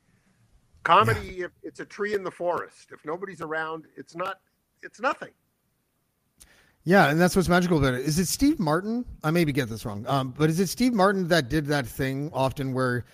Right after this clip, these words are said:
Speaker 2: he would deliberately insult the crowd just to win them back again? Was that him that started that? 'Cause I, I, I heard he's famous for it. And then,
Speaker 1: Really?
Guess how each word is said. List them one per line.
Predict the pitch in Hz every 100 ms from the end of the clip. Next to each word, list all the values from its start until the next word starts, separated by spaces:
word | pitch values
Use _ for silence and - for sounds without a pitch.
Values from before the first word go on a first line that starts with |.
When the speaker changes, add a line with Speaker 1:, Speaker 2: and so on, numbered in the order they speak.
| - -
Speaker 2:
he | 147
would | 151 147
deliberately | 143 139 147 165 147 147
insult | 127 113 - 127 127
the | 135
crowd | - 147 156 123
just | 139 131 -
to | 135
win | 120 123
them | 117
back | 117 117 -
again? | 131 156 160 -
Was | 131
that | 165
him | 151 147 160 160
that | 156 147 151
started | - 151 151 135
that? | 151
'Cause | 147 139 120
I, | 151 160 156 -
I, | 156
I | 170 156
heard | 165 185
he's | 151
famous | - 151 139 131
for | - 95
it. | 85 - 117 - - - - 156
And | 156
then, | 156
Speaker 1:
Really? | 156 349 339